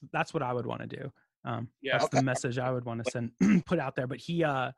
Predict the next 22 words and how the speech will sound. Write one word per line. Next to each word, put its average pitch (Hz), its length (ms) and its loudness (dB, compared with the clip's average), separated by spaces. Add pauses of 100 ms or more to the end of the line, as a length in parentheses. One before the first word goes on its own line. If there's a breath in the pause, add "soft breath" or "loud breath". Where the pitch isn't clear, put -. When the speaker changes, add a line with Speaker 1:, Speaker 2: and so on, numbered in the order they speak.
(600)
Speaker 1:
he's 185 240 -4
friends 135 300 0
with 120 320 -2
Robin 120 320 -4
Thicke, 143 260 -2
really 135 460 -6
close 117 240 -8
with 120 80 -8
Robin 113 240 -6
Thicke. 117 320 -8
So 123 200 -4
when 123 140 -4
I 127 140 0
did 127 160 -4
that 120 200 -8
cover, 127 240 -6
he 123 120 -6
sent 120 220 -6
it 113 120 -10
to 120 80 -8
him, 117 240 -6
and 117 260 -8